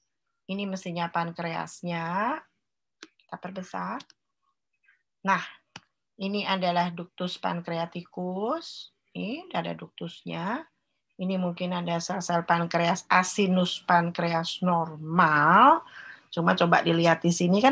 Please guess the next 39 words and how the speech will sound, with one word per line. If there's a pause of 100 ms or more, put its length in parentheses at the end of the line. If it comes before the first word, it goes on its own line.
udah
berbeda
ya,
antara
yang
bentuk
ini,
yang
sisi
sini
sama
yang
di
sini. (640)
Ini
udah
beda-beda
nih,
udah
jadi (100)
nih,
udah
jadi
tumor
gitu. (320)
Udah
nggak
asinar-asinar
lagi.
Tapi
dia
memang
dasarnya
dari
asinar. (800)
Kita
lihat
tempat
lain.